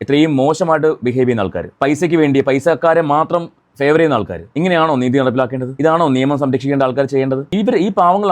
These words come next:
ആരോടാ പോയി സങ്കടം പറയേണ്ടത് അവരുടെ? ഇവർ എന്നോട് സംസാരിച്ചതിന് കാരണം ഞാൻ ആ മറ്റേ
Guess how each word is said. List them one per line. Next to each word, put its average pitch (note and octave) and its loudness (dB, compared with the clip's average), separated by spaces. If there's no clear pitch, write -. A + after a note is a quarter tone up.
ആരോടാ G3+ 2
പോയി F3+ 0
സങ്കടം C#3 0
പറയേണ്ടത് G2+ 0
അവരുടെ? F#2 -4
ഇവർ F#3+ 2
എന്നോട് G3 2
സംസാരിച്ചതിന് F#3 0
കാരണം F#3 2
ഞാൻ E3+ 2
ആ E3+ 4
മറ്റേ F3 -4